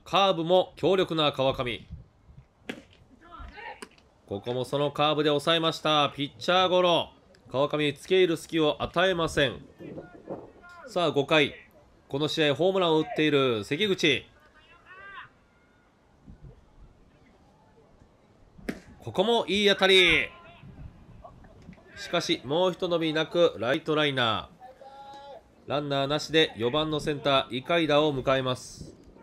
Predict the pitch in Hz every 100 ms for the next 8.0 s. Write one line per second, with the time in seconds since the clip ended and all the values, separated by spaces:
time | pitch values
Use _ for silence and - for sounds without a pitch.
0 | - _ - - 135 139 123 143 127 117
1 | 123 175 - 160 143 120 - - - -
2 | - - - - - - - - - -
3 | _ - - - _ _ _ - - -
4 | - - _ _ _ _ _ _ - -
5 | _ _ _ _ - - - - _ 117
6 | 120 120 127 - 156 151 151 160 151 143
7 | 151 190 185 175 - 170 160 175 165